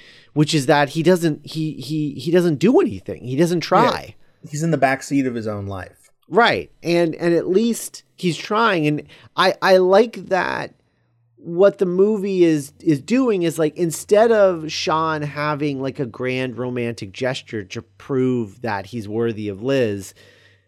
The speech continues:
Speaker 1: they give him a zombie apocalypse to work through his shit. And
Speaker 2: Yeah.
Speaker 1: I just, I don't know. I just find that whole thing interesting. And, like,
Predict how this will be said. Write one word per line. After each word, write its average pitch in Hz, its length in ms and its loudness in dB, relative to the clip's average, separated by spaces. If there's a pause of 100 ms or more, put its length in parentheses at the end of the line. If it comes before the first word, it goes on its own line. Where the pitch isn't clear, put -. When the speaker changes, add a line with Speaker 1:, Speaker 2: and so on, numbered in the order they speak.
(220)
Speaker 1:
they 156 220 4
give 175 180 4
him 180 180 4
a 151 100 4
zombie 139 440 -2
apocalypse 127 800 -4
to - 80 -10
work 107 240 -8
through - 240 -8
his 104 140 -6
shit. - 440 -6 (460)
And 143 400 2
Speaker 2:
Yeah. 196 260 2 (520)
Speaker 1:
I 208 100 6
just, 240 320 2
I 220 100 4
don't 262 140 2
know. 262 180 4
I 180 80 6
just 214 160 -6
find 220 280 2
that 196 120 2
whole 185 380 4
thing 170 280 0
interesting. 175 440 -2
And, 139 80 -2
like, 151 160 -2